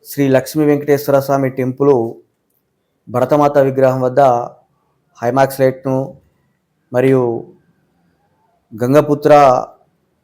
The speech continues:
యువకులు అక్కడ వినాయక విగ్రహాన్ని ఏర్పాటు చేస్తారు కాబట్టి, అక్కడ ఒక హైమాక్స్ లైట్ను, మరియు పాత బస్టాండు సమీపంలో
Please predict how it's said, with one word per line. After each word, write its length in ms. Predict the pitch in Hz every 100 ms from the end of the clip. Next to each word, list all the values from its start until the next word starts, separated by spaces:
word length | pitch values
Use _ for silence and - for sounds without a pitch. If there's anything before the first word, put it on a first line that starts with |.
| _ _ _ _ _ _ -
యువకులు 540 | 131 143 147 151 147 120 123 - _ _ _ _ _
అక్కడ 180 | 123 127 127 113 - - _ _ _ _ _ _ _ -
వినాయక 460 | 127 147 156 151 151 147
విగ్రహాన్ని 400 | 135 143 143 139
ఏర్పాటు 240 | 139 139 131
చేస్తారు 260 | 131 135 127
కాబట్టి, 360 | 127 127 - 139 127 - 120
అక్కడ 200 | - 143 143
ఒక 120 | 143 139 123 117 - _ _ _
హైమాక్స్ 400 | 113 127 147 143 135
లైట్ను, 320 | 135 135 143 156 _ _ _ _ _ _ _ _ -
మరియు 220 | 131 143 139 -
పాత 200 | 135 156 156
బస్టాండు 460 | 156 160 156 156 143 131 147 _ _ _ _ _ _ _ _ -
సమీపంలో 520 | 131 151 160 156 156